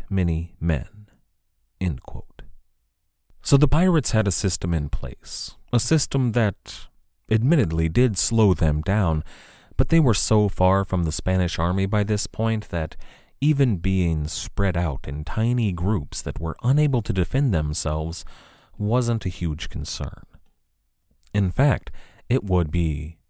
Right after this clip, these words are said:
almost impossible for the Spanish to catch up with them. The greatest danger they faced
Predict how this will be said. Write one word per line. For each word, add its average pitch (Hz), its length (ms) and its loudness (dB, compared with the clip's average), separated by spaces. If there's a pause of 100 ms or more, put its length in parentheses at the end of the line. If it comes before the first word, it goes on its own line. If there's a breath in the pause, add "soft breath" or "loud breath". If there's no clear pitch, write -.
(120)
almost 143 460 4
impossible 98 640 2
for - 160 -4
the 87 80 2
Spanish 90 480 2
to - 80 -4
catch - 320 -4
up 127 220 0
with - 160 -6
them. - 220 -14 (840 loud breath)
The 120 80 8
greatest 135 540 6
danger 113 340 4
they 90 180 2
faced - 520 -2